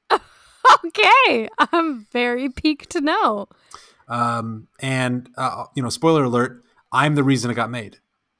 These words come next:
Speaker 1: <gasps> Michael Rowland
Speaker 2: Mm-hmm.
Speaker 1: is the
Speaker 2: Mm-hmm.
Speaker 1: reason Peter Jackson's adaptation got made.
Speaker 2: I've kept this to myself for, for a lot of years 'cause I didn't wanna get mobbed in the street. You know, I, I enj-,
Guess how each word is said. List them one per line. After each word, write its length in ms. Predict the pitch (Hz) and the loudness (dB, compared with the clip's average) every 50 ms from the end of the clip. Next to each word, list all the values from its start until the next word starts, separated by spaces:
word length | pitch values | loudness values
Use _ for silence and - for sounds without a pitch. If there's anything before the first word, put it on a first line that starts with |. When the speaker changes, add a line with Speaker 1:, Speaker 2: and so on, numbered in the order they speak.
| _ _ _ _ _ _ _ _ _ - | _ _ _ _ _ _ _ _ _ -20
Speaker 1:
<gasps> 480 | - - - - - - _ _ _ - | -20 -20 -20 -20 -20 -20 _ _ _ -8
Michael 720 | 226 233 233 233 254 262 285 349 320 - 349 349 339 294 | -4 -2 2 4 4 4 4 2 2 0 -2 -2 -2 0
Rowland 680 | 277 302 302 302 302 285 254 226 214 214 214 139 127 | 2 2 4 4 4 2 0 0 -2 -2 -2 -2 -2
Speaker 2:
Mm-hmm. 280 | 139 151 165 170 170 - | -2 -2 -4 -6 -6 -6
Speaker 1:
is 180 | 247 240 214 | -8 -8 -6
the 80 | - 226 | -6 -6
Speaker 2:
Mm-hmm. 100 | 226 233 | -4 -2
Speaker 1:
reason 600 | 240 247 254 247 240 262 254 247 247 247 254 262 - _ _ _ _ | -2 -2 -2 -2 -4 -4 -4 -4 -6 -6 -8 -10 -12 _ _ _ _
Peter 260 | - 240 233 240 254 | -8 -4 -2 -2 0
Jackson's 440 | 226 233 233 240 247 - 247 240 220 254 | 0 0 0 0 0 -2 -6 -4 -2 -2
adaptation 580 | 240 233 240 214 - 233 233 233 - 240 220 | -2 -2 -2 -4 -4 -6 -4 -4 -4 -6 -6
got 160 | 214 214 208 | -4 -6 -4
made. 340 | 208 226 220 190 180 180 180 _ - | -4 -6 -6 -6 -8 -12 -16 _ -4
Speaker 2:
I've 200 | 143 151 156 - | -2 -2 -2 0
kept 180 | - 202 202 | 0 -2 0
this 100 | - - - | -2 -4 -2
to 60 | 190 | -2
myself 420 | 165 139 135 - 135 131 135 131 | -2 -2 0 0 -2 -2 -2 -4
for, 140 | 127 139 135 | -6 -10 -8
for 120 | - - 143 | -6 -4 -4
a 60 | 131 | -2
lot 140 | 127 127 131 | 0 0 0
of 60 | 131 | 0
years 220 | 131 131 127 - | -2 -2 -2 -4
'cause 140 | - 214 208 | -4 -2 -2
I 60 | 269 | 0
didn't 140 | 262 240 190 | 0 0 0
wanna 160 | 175 180 175 | 2 2 2
get 140 | 156 156 131 | 2 -2 -4
mobbed 320 | 135 135 123 123 131 123 | -4 -2 0 0 0 -2
in 60 | 131 123 | -4 -8
the 60 | 117 | -8
street. 240 | - - - 127 123 | -10 -10 -10 -10 -8
You 60 | 131 | -6
know, 60 | 139 139 | -6 -4
I, 240 | 160 175 180 170 - | -2 -2 -4 -4 -4
I 80 | - 185 | -6 -4
enj-, 420 | 190 190 185 165 135 - - - | -4 -4 -6 -8 -10 -12 -14 -16